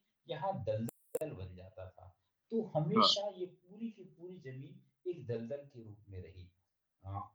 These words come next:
Speaker 1: ये
Speaker 2: बिल्कुल।
Speaker 1: पूरा
Speaker 2: हुँ, हुँ।
Speaker 1: जंगल, जो साल के जंगल थे, ये दलदल के रूप में रहे थे और
Speaker 2: हुँ, हुँ।
Speaker 1: प्रकृति ने क्या अद्भुत सिस्टम बनाया, एक
Speaker 2: हुँ, हुँ।
Speaker 1: इकोसिस्टम का एक हिस्सा था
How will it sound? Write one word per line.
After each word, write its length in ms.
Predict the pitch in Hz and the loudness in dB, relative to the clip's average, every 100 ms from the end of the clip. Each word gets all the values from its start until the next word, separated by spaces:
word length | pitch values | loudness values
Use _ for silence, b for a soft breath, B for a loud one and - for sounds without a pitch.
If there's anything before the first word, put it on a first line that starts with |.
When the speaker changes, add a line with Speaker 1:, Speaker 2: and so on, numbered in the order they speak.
| _ _ - 131 | _ _ -10 -8
Speaker 1:
ये 0 | |
Speaker 2:
बिल्कुल। 120 | 170 | -10
Speaker 1:
पूरा 260 | - 220 185 | 4 12 12
Speaker 2:
हुँ, 120 | 127 | 12
हुँ। 160 | 131 117 | 2 0
Speaker 1:
जंगल, 140 | 113 | -4
जो 120 | 127 | -4
साल 260 | 127 123 127 | -8 -8 -8
के 120 | 135 135 | -10 -12
जंगल 300 | 120 123 - | -12 -14 -16
थे, 160 | 220 | -16
ये 60 | 202 | -16
दलदल 300 | 117 117 113 | -12 -12 -12
के 200 | 110 107 | -18 -18
रूप 140 | 101 98 | -20 -20
में 120 | 92 | -20
रहे 140 | 85 104 | -20 -20
थे 180 | - - _ _ - | -20 -20 _ _ -14
और 60 | 208 - | -14 -8
Speaker 2:
हुँ, 140 | 131 | 0
हुँ। 160 | 180 175 | 0 2
Speaker 1:
प्रकृति 120 | 240 | 4
ने 120 | 226 208 | 4 4
क्या 220 | - 156 185 - - | 8 12 12 12 6
अद्भुत 360 | 120 - 208 - | -2 -6 -6 -4
सिस्टम 420 | 131 - 180 180 | -2 -2 -2 -2
बनाया, 440 | 104 95 90 98 - - - | 2 4 4 4 2 -2 -8
एक 160 | - - - - 175 | -6 -6 -12 -2 4
Speaker 2:
हुँ, 160 | 123 120 | 4 2
हुँ। 100 | 156 | 0
Speaker 1:
इकोसिस्टम 120 | 151 | 4
का 100 | 147 | 4
एक 140 | 135 120 | 4 2
हिस्सा 280 | - - 139 | 0 0 -4
था 180 | 131 | -8